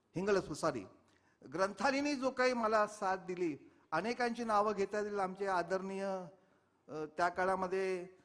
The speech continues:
साहेबांबरोबर भूषण गगराणे सर होते, त्यांनी मला वेळ दिला. प्रभाकर असेल, आमच्या साहेबांचे ड्रायव्हर असतील, साहेबांचे अनेक अधिकारी, या सगळ्यांना मी, आम्ही गाठायचो. मी असेल काय,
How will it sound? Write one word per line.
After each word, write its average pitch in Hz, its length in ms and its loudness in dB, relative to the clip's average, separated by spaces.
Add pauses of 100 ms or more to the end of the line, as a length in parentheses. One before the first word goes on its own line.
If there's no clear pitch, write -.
(140)
साहेबांबरोबर 175 560 -2
भूषण 175 320 -4
गगराणे 185 420 0
सर 196 180 -2
होते, 185 280 -2
त्यांनी 170 380 -2
मला 233 260 2
वेळ 208 240 0
दिला. 180 300 -4 (480)
प्रभाकर 196 440 2
असेल, 202 380 0
आमच्या 185 260 -2
साहेबांचे 196 500 -2
ड्रायव्हर 185 480 2
असतील, 208 380 -4
साहेबांचे 190 480 -4
अनेक 214 480 0
अधिकारी, 196 580 0 (380)
या 240 100 2
सगळ्यांना 254 480 2
मी, 311 100 2
आम्ही 254 240 4
गाठायचो. 202 460 2
मी 202 200 -4
असेल 220 340 -2
काय, 220 320 0